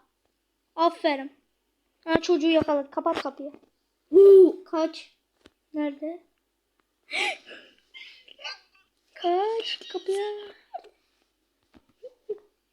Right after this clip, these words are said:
Speaker 2: Kaç.
Speaker 1: Aa, geliyor.
Speaker 2: Gerçekten çok zeki bu.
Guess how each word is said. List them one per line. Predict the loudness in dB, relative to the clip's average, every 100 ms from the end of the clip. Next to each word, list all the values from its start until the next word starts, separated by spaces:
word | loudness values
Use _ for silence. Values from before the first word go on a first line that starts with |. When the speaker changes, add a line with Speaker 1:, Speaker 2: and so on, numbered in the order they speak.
| -20 -10
Speaker 2:
Kaç. | -4 0
Speaker 1:
Aa, | 2 4
geliyor. | 6 6 6 4 0 -4 -18 _ _ _ _ -18 -20 _ -20 -16
Speaker 2:
Gerçekten | -12 -4 -4 -2 -4 -2
çok | -2 -4
zeki | -6 -10 -10 -14 -16 -14
bu. | -18